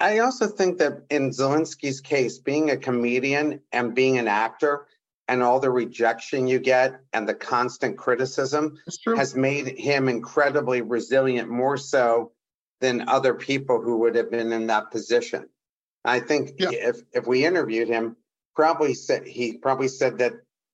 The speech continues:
Speaker 1: ha-, doing those things professionally is what allowed him to be able to handle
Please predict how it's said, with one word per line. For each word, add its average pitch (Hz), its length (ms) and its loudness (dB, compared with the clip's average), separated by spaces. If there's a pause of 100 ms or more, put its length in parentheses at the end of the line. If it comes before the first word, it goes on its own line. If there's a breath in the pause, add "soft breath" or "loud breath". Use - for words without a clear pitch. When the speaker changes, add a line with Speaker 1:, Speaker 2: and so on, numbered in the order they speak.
(420)
Speaker 1:
ha-, 104 280 -4
doing 139 360 0
those 135 380 0
things 135 300 0
professionally 113 880 -2
is 110 280 -4
what 117 200 0 (480)
allowed 127 340 2
him 131 260 -2
to 135 120 -4
be 120 160 0
able 120 180 0
to 110 80 2
handle 127 760 -2